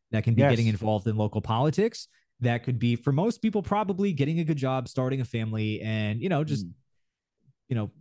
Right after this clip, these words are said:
Speaker 1: finding someone to support, finding a, you know, political cause, uh, content creator, whatever. And, uh, I'm not gonna shill for myself. I've got supporters. They're great, and I'm greatly indebted to them. Not literally, but I, I'm, <laughs> you know, thankful,
Speaker 2: Mm.
Speaker 1: uh, for, for
Speaker 2: <laughs>
Speaker 1: their support.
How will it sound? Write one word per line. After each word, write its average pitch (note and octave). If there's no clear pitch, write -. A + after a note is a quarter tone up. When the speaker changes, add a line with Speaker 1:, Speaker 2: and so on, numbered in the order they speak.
Speaker 1:
finding D3
someone D#3+
to D#3
support, D3+
finding A#2
a, G#2
you A2+
know, G2
political E3+
cause, D#3
uh, G#2+
content D3+
creator, C3+
whatever. A#2
And, B2
uh, A#2+
I'm C3+
not F#3+
gonna F3+
shill E3+
for D3+
myself. D3+
I've A#2+
got B2+
supporters. C3+
They're A#2+
great, C#3+
and A2+
I'm G#2
greatly A2+
indebted B2
to -
them. A#2+
Not D3+
literally, G2+
but G#2
I, G2+
I'm, G2+
<laughs> -
you D#3+
know, A2
thankful, G#2+
Speaker 2:
Mm. F#2
Speaker 1:
uh, A2
for, C#3+
for D3+
Speaker 2:
<laughs> D3
Speaker 1:
their D3
support. E3